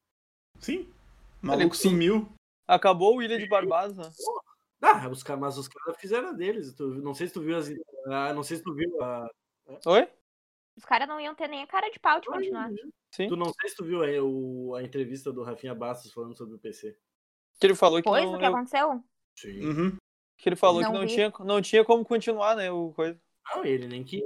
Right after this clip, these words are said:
Speaker 3: ele nem queria. Ele, ele falou que até por desencar-, ele falou vários negócios, tal, que o P C falou que ia se matar. Ele falou, até por desencargo de consciência, ele pegou e chamou a polícia e falou pra polícia ir na casa dele e tal.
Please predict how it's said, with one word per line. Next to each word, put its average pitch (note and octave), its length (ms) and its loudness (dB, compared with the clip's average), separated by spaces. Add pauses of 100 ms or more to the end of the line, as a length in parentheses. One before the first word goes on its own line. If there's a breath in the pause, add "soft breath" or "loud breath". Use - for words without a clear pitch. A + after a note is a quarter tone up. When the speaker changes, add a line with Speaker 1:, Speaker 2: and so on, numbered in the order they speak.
Speaker 3:
ele G3+ 140 -14
nem C3 140 -6
queria. G#3 340 -8
Ele, D3 340 -2
ele D3 280 -2
falou C#3 300 -4
que F#3+ 100 -4
até C#3 200 -6
por E3+ 240 -6
desencar-, D3+ 380 -8
ele C#3 180 -6
falou C3+ 260 -6
vários D3+ 280 -8
negócios, C#3 320 -8
tal, B2+ 160 -8
que C3 60 -20
o C3+ 40 -20
P A#2 100 -14
C - 140 -16
falou A2 220 -14
que - 80 -16
ia A2+ 40 -16
se - 80 -20
matar. A2 400 -16
Ele G#2 140 -14
falou, A2 220 -14 (280)
até B2+ 240 -6
por D3 160 -8
desencargo D3+ 400 -4
de D3+ 100 -14
consciência, D3+ 460 -6
ele D#3+ 80 -8
pegou C#3+ 220 0
e - 40 -2
chamou C#3 260 -6
a C#3+ 60 -8
polícia C#3+ 440 -6
e C3 80 -4
falou B2+ 240 -10
pra D#3 120 -10
polícia C3 440 -12
ir B2 60 -12
na C#3 100 -10
casa B2 320 -12
dele A2+ 280 -12
e - 20 -20
tal. A2+ 260 -20